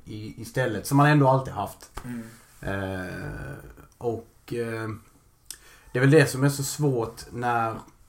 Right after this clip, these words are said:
Speaker 1: Jag tror hade George Lucas gjort sju, åtta, nio, som jag då som person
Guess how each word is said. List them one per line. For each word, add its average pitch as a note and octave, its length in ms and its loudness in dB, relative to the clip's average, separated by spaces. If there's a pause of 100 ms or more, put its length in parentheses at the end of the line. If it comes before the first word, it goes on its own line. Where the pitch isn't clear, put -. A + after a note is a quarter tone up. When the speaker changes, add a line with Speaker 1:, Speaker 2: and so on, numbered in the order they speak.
(260)
Speaker 1:
Jag C#3+ 100 -4
tror C#3+ 120 6
hade D3+ 140 6
George D#3 400 6
Lucas C3 360 2
gjort D#3 300 2
sju, C3+ 280 0
åtta, A#2+ 220 -4
nio, D2 400 -6 (1900)
som C#3+ 280 4
jag B2+ 420 4
då B2+ 440 4
som B2 180 -6
person G#2 560 0